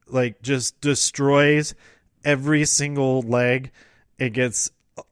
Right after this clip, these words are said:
twelve first place victory, uh, victories, that would be absolutely nuts. I can't even imagine.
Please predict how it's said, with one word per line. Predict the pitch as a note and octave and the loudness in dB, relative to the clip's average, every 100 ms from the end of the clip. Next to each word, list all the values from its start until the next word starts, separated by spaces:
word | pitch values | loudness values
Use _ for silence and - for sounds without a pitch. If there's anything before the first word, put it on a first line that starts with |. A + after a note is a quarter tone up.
| _ | _
twelve | - - C#3+ C#3 C#3 C#3 - - | -12 -4 2 4 4 2 -2 -10
first | - C#3+ - | 0 0 0
place | - D3 C3 - | 0 2 2 -2
victory, | A#2+ B2+ D3 C#3+ C3+ - - | -2 0 0 0 -2 -6 -6
uh, | C3 A#2+ - - _ | -4 -4 -8 -20 _
victories, | A2 A2+ B2 C#3 - E3 E3 D#3+ - _ _ _ _ _ | -20 -18 -6 -6 -2 -2 -2 -4 -12 _ _ _ _ _
that | - B2 D3 | -8 4 6
would | D3+ D#3 | 6 4
be | C#3+ D3+ C3+ B2+ A#2 A2 G2+ - _ _ _ _ _ _ | 2 2 2 2 2 0 -4 -10 _ _ _ _ _ _
absolutely | C3 B2+ - C3+ B2+ A#2 A2 | 2 2 2 0 0 -2 -2
nuts. | A2 A2 - - | 0 -2 -2 -4
I | B2+ | -2
can't | B2 C#3+ | 0 0
even | C3+ B2+ | 0 -2
imagine. | A#2 A#2 G2+ | 0 -2 -2